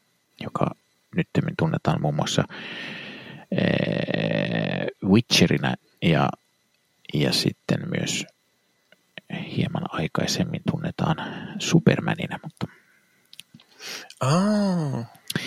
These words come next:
Speaker 1: Ee, siis tänä synkkänä Supermanina, joka
Speaker 2: Joo, joo, kyllä.
Speaker 1: Kyllä, kyllä.
Speaker 2: Mu-,
Speaker 1: Hä-,
Speaker 2: mietinkin, että miksi
Speaker 1: en-,
Speaker 2: se on niin
Speaker 1: en-,
Speaker 2: tuttu nimi.
Speaker 1: hänen, hänen roolinsa jäi hieman,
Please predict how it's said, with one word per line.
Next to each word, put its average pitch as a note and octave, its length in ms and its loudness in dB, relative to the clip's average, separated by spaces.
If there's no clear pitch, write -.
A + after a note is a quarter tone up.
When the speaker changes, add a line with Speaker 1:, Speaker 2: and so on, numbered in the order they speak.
Speaker 1:
Ee, D2+ 400 4
siis - 220 0
tänä C#2 300 2
synkkänä E2+ 600 6
Supermanina, - 760 4
joka - 260 -4
Speaker 2:
Joo, B2+ 220 8
joo, G2+ 220 6
kyllä. - 160 0
Speaker 1:
Kyllä, G1+ 280 6
kyllä. - 200 8
Speaker 2:
Mu-, - 320 0
Speaker 1:
Hä-, - 140 8
Speaker 2:
mietinkin, B2+ 320 8
että G2 140 2
miksi G#2 100 8
Speaker 1:
en-, A#2+ 60 12
Speaker 2:
se A#2+ 100 8
on C#3+ 80 10
niin C#3 140 8
Speaker 1:
en-, A2+ 100 6
Speaker 2:
tuttu - 140 -6
nimi. - 260 -4
Speaker 1:
hänen, C#3+ 400 8
hänen B2+ 320 8
roolinsa G2 400 10
jäi F#2 340 8
hieman, F2 420 8